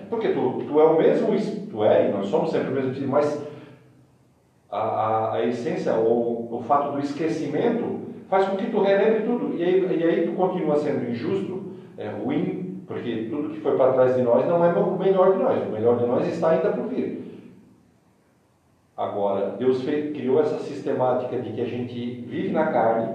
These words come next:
morre, reaprende, analisa o que viveu, reencarna. Mas quando reencarna, é, há uma cortina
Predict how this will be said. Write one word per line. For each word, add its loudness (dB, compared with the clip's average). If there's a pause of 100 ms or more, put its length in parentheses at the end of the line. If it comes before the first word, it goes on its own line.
(300)
morre, 4 (640)
reaprende, 2
analisa 2
o -4
que -8
viveu, 0 (840)
reencarna. 0
Mas -6
quando -2
reencarna, 2
é, -4
há 0
uma 0
cortina -6